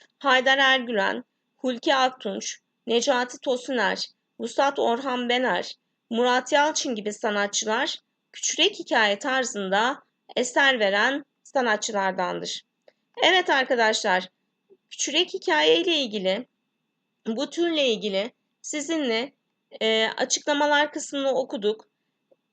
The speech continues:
Özelliklerini gördük hep birlikte. Nasıl olduğunu daha iyi anlamaya çalıştık. Arkadaşlar,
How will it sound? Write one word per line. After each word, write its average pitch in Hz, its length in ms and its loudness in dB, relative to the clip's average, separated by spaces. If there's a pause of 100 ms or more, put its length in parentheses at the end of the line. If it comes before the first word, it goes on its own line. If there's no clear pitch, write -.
Özelliklerini 277 920 2
gördük 202 420 2
hep 208 220 -2
birlikte. 190 640 -2 (360)
Nasıl 262 380 -2
olduğunu 214 680 2 (260)
daha 294 400 2
iyi 247 400 -2 (240)
anlamaya 233 540 0
çalıştık. 208 680 -4 (360)
Arkadaşlar, 269 840 2